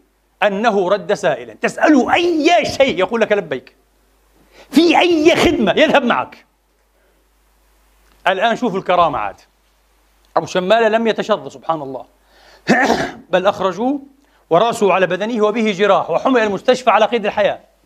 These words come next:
ولقي الله بعد أن أعلن بالشهادة وهو في المشفى. قدس الله روحه الطاهرة.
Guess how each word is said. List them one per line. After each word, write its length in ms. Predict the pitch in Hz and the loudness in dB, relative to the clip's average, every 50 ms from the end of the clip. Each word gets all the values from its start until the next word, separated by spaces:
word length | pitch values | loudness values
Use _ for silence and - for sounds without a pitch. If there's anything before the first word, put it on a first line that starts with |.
| _ _ _ _ _ _ _ _ _ _ _ _ _ | _ _ _ _ _ _ _ _ _ _ _ _ _
ولقي 440 | - 180 190 220 180 180 208 208 202 | 0 2 2 2 2 2 2 2 2
الله 640 | 196 185 180 180 190 202 214 220 240 240 - - - _ _ _ _ _ - | 2 0 0 0 2 2 4 2 2 2 0 -4 -12 _ _ _ _ _ -2
بعد 200 | 185 175 196 190 | 0 0 2 0
أن 80 | 185 | 0
أعلن 280 | 196 214 202 208 196 175 | 2 0 0 0 -2 -4
بالشهادة 480 | 165 - - 185 180 202 208 208 196 | -6 -8 -4 -2 0 0 2 2 2
وهو 240 | 190 214 190 196 190 | 2 2 2 2 0
في 80 | - 185 | 0 -2
المشفى. 540 | 175 170 175 170 - - - - 135 117 - _ _ _ _ _ _ _ _ _ _ _ _ _ _ _ _ _ | -4 -4 -4 -6 -6 -10 -12 -10 -10 -10 -10 _ _ _ _ _ _ _ _ _ _ _ _ _ _ _ _ _
قدس 280 | 190 185 151 175 - 170 | -2 0 0 -4 -4 -4
الله 240 | 170 175 160 160 170 | -4 -2 -2 0 0
روحه 220 | 170 - 156 156 | 0 -2 -2 -4
الطاهرة. 520 | 151 - - 170 151 123 127 127 110 87 | -6 -2 -2 -2 -2 -2 -4 -6 -8 -10